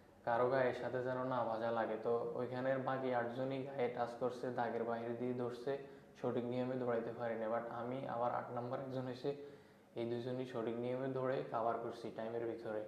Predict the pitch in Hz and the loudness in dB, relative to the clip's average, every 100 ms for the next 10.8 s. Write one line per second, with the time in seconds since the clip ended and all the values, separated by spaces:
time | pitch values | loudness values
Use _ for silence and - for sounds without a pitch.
0 | - - - - - - - 120 117 113 | -8 -18 -20 -20 -20 -20 -4 2 4 4
1 | 120 123 127 131 127 123 120 120 131 - | 6 4 2 0 -2 0 -2 -2 -6 -2
2 | 123 120 127 131 139 147 - - - - | -2 -2 -2 -2 -2 -4 -10 -16 -20 -20
3 | - - - - 127 131 127 127 127 127 | -20 -20 -20 -4 2 4 6 6 6 4
4 | 127 127 120 117 123 123 123 135 131 127 | 2 2 4 4 4 2 0 -2 -2 -4
5 | 117 117 110 131 117 127 131 127 131 131 | -2 0 0 -2 -4 -2 -2 -2 -2 -2
6 | 127 120 107 101 110 104 101 - - - | -2 -2 -2 -4 -6 -6 -8 -12 -20 -20
7 | - - - 113 113 120 135 131 127 131 | -20 -8 -2 0 0 -2 0 0 2 4
8 | 120 110 107 110 101 - - - - 120 | 4 2 -2 -6 -8 -10 -18 -20 -16 -8
9 | 123 123 120 120 143 127 123 113 123 123 | -4 -2 0 0 0 0 2 0 2 0
10 | 117 117 117 113 113 113 - | 0 0 2 0 0 -4 -4